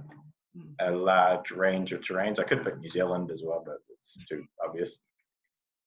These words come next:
Speaker 2: But yeah, Guatemala, they've got some amazing history there with the Mayans. There's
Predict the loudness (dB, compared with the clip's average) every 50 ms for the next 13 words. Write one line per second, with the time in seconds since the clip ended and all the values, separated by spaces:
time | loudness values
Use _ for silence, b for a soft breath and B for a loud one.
0 | _ _ 4 6 8 8 8 8 8 8 8 8 8 6 8 8 8 8 6 6
1 | 4 2 0 0 0 0 2 2 2 0 -2 -4 -4 -2 -2 -2 -2 -4 -4 -2
2 | -2 -2 -2 -2 -6 -6 -4 -4 -4 -2 0 2 2 4 4 4 2 0 0 -2
3 | -4 -6 -6 -4 -2 0 0 -2 -2 -4 -8 -10 -12 -14 -14 -18 -20 -20